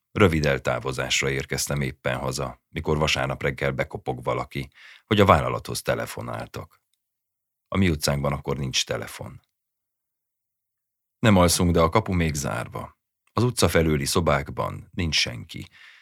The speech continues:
Jól meg kell verni a redőnyt, hogy meghalljuk. Anyám felugrik, ő van állandó készenlétben, mint aki tudja, őt fogják keresni, vagy ha mégsem, jobb, ha ő nyit ajtót.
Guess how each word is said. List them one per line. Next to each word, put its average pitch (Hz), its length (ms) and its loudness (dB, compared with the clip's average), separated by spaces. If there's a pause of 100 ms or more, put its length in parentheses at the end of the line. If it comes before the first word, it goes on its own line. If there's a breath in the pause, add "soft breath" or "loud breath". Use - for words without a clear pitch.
(160 loud breath)
Jól 101 240 8
meg 80 180 2
kell 73 220 0
verni 69 400 -2
a 67 80 -2
redőnyt, 69 400 -4
hogy 64 140 -8
meghalljuk. 60 760 -10 (680)
Anyám 95 280 6
felugrik, 71 680 0 (240)
ő 98 180 6
van 76 160 0
állandó 64 540 -2
készenlétben, 67 840 -4
mint 95 260 -2
aki - 160 -4
tudja, 90 520 0 (120)
őt 80 220 0
fogják 65 400 -4
keresni, 67 580 -4 (320)
vagy 73 220 0
ha 71 160 2
mégsem, 90 720 2 (280)
jobb, 104 300 -2
ha 65 240 -2
ő 62 180 -8
nyit - 240 -14
ajtót. - 600 -12